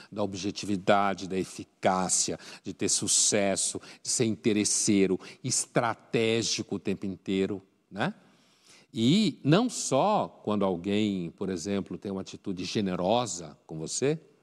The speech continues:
né? Mas também, como eu falava no, no começo do programa, quando você percebe que uma pessoa tá falando com você, sem tá preocupado em passar nenhuma grande imagem de si mesma pra você.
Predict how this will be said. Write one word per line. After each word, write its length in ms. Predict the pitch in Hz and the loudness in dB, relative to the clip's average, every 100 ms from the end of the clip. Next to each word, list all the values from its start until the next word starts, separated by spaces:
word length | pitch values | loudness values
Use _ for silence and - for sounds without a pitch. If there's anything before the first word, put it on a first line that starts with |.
| - | -12
né? 180 | 90 156 _ _ _ _ _ _ _ _ _ _ _ _ _ _ - - - - - | -10 -12 _ _ _ _ _ _ _ _ _ _ _ _ _ _ -20 -20 -20 -10 -2
Mas 200 | 123 - | 0 0
também, 560 | 123 127 165 156 117 - _ | 0 2 2 2 -2 -12 _
como 220 | - 107 | -4 -2
eu 80 | 101 | -2
falava 420 | - 92 92 92 | 0 2 2 0
no, 220 | 90 85 82 | -4 -6 -8
no 160 | 87 | -12
começo 320 | - 87 87 | -8 -6 -6
do 80 | 90 | -10
programa, 600 | - 82 95 127 135 92 - _ - _ | -12 -6 -2 0 0 -4 -10 _ -20 _
quando 180 | - 120 | -4 -2
você 220 | 113 - | -2 -2
percebe 680 | - 113 - - 135 135 117 | 0 0 -2 0 0 0 -4
que 160 | - 117 | -6 -6
uma 140 | 107 | -4
pessoa 400 | - 101 - 113 | -4 -4 0 0
tá 140 | 110 98 | 0 -4
falando 360 | 107 98 98 | 0 0 0
com 160 | - 95 | -4 -4
você, 480 | 95 - 139 151 143 - - _ _ _ _ _ _ _ _ _ _ _ _ _ - - - - - - | -2 2 4 4 0 -14 -20 _ _ _ _ _ _ _ _ _ _ _ _ _ -20 -20 -20 -20 -20 -8
sem 440 | - - 156 175 | -2 2 2 2
tá 260 | 165 156 143 | 2 2 0
preocupado 760 | - 131 - 110 123 131 135 | -2 -8 -8 -6 -2 0 -2
em 60 | 127 | -4
passar 460 | 123 120 - 123 120 | -2 -4 0 0 2
nenhuma 360 | 127 147 165 | 2 4 2
grande 420 | 131 127 135 127 | 2 0 0 0
imagem 560 | 113 107 113 113 90 98 | 0 0 0 0 -4 -8
de 120 | 90 | -8
si 180 | - 98 | -6 -2
mesma 400 | 90 95 90 87 | 0 0 0 -6
pra 140 | - | -8
você. 280 | 76 78 - | -10 -10 -14